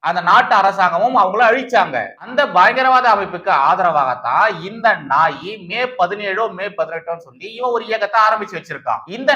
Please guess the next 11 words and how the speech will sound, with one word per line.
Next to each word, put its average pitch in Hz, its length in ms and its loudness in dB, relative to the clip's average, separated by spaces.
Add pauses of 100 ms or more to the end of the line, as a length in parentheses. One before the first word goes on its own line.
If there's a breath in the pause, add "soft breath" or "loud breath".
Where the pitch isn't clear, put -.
நாய் 247 260 4
பாத்தீங்கன்னா 180 460 0
இப்ப 220 240 -4
வந்துட்டு 196 360 -4 (180)
போருக்குன்னு 294 640 0
ஒரு 196 100 -4
நெறி 208 220 -2
இருக்கு, 208 320 -8 (260 soft breath)
இது 254 160 -2
மாதிரி 294 220 4
விஷயத்த 254 320 -2